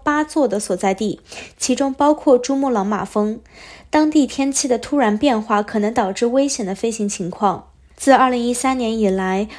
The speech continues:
欧盟以安全问题为由，禁止尼泊尔航空公司进入其领空。尼泊尔民航局在一份声明中表示，这架飞机曾在周日上午十点五十分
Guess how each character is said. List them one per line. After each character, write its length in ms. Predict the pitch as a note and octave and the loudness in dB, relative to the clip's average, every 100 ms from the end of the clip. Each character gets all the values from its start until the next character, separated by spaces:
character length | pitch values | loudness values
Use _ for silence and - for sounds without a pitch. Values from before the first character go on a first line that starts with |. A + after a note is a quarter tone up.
| - | -4
欧 140 | C4+ | 0
盟 240 | C4+ A#3+ B3 | 2 0 -2
以 200 | A#3+ F#3+ | -2 0
安 180 | B3 C4 | 0 -2
全 240 | - G#3+ | -2 0
问 160 | A#3+ G#3+ | 2 0
题 160 | G#3+ | -2
为 240 | G3+ G3 G3+ | 0 2 2
由， 300 | F#3 F#3 G#3 - | 2 2 -2 -8
禁 240 | - D#4+ C4 | 2 2 2
止 160 | G#3+ | 0
尼 160 | G3 F#3+ | 2 2
泊 140 | G3+ | 4
尔 120 | A#3 G3 | 2 2
航 200 | - G3 | -2 -4
空 120 | A3+ | -4
公 180 | A3+ A#3+ | -4 -4
司 220 | - C4 | -2 -2
进 220 | A#3+ C#4 | 0 -2
入 140 | A#3+ | -2
其 240 | G#3+ - G#3 | -2 2 2
领 200 | G#3 E3+ | 0 -4
空。 380 | - G#3 G#3+ A#3 _ | -4 -4 -4 -8 _
尼 120 | A#3+ | 0
泊 160 | A#3 B3+ | 4 6
尔 140 | A#3+ | 6
民 200 | G#3 G#3 | 4 0
航 200 | G#3+ G#3+ | 0 -2
局 220 | A3 A3 | 0 0
在 180 | G#3+ B3 | 0 0
一 80 | A3+ | -2
份 160 | A3 B3+ | -2 -4
声 180 | - | -2
明 160 | C#4 A#3 | -4 -4
中 200 | A#3 C4 | -4 -4
表 240 | B3+ F3+ | -2 -2
示， 340 | G3 - G#3 - - - - | -4 -2 -2 -2 -10 -20 -2
这 140 | - | 2
架 160 | D4+ C4+ | 4 2
飞 200 | C4+ D4 | 4 2
机 220 | C4+ D4+ | 4 2
曾 180 | D4+ A3+ | 2 0
在 140 | B3 | 2
周 240 | B3 C#4 C#4+ | 4 4 2
日 160 | C#4+ | 0
上 340 | C4 - C4+ A3+ | -2 0 -2 0
午 160 | G3 | -2
十 240 | G#3 - A3+ | -2 0 0
点 240 | B3+ A#3+ | 2 0
五 140 | A#3+ G3+ | -2 -2
十 140 | G3 | -4
分 280 | G3 C4 | -2 -2